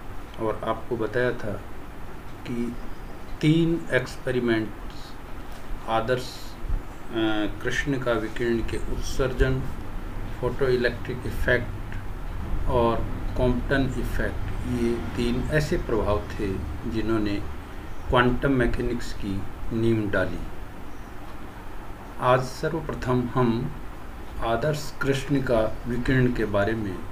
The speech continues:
विस्तृत अध्ययन करेंगे। आदर्श कृष्ण का ऐसी वस्तु है जो अपने पृष्ठ पर आपतित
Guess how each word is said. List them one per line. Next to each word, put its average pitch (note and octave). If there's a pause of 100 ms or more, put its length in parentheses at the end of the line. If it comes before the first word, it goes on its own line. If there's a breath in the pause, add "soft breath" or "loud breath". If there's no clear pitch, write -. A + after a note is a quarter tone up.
विस्तृत A#2 (480)
अध्ययन G2 (360)
करेंगे। G#2 (1400)
आदर्श C3+ (120)
कृष्ण D3
का B2 (580)
ऐसी D3+
वस्तु C#3+
है A#2+
जो B2+ (260)
अपने C3+
पृष्ठ C#3+
पर - (120)
आपतित B2